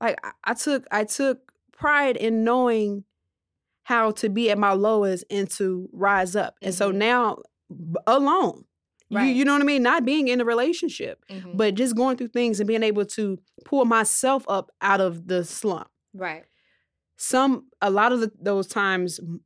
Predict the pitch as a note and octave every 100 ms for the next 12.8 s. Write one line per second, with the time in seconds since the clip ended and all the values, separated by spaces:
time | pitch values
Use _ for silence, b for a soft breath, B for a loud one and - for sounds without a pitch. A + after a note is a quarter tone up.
0 | _ - F3+ G3 A3 G3+ F3+ E3 F#3 D#3
1 | E3+ F#3+ D#3 - G#3+ G3+ F#3 F3+ F#3 D#3+
2 | G#3+ A3 G#3 G#3 G#3 - - A3+ B3 B3+
3 | B3 _ _ _ _ _ G3 F#3 G#3+ A#3+
4 | A3+ G#3 G3 - F#3+ - _ _ _ _
5 | _ _ _ _ _ _ _ - - B3+
6 | G3+ F#3+ A3 B3+ - - - G3+ F3+ F#3+
7 | C4 - F3 G#2+ E2+ F#3 _ _ _ _
8 | _ _ _ _ - G3+ G3+ F#3+ F3+ E3
9 | F2+ - _ - - G#3+ G3 F3 F#3 F3+
10 | A3+ B3 G#3+ G3+ G3+ G3 F#3+ - F3 G3+
11 | G#3 F#3 F3+ E3+ C#3 G3+ A3+ A3 F#3 D3
12 | G#3+ A3 G#3 F3 D#3+ D#3+ E3 F3+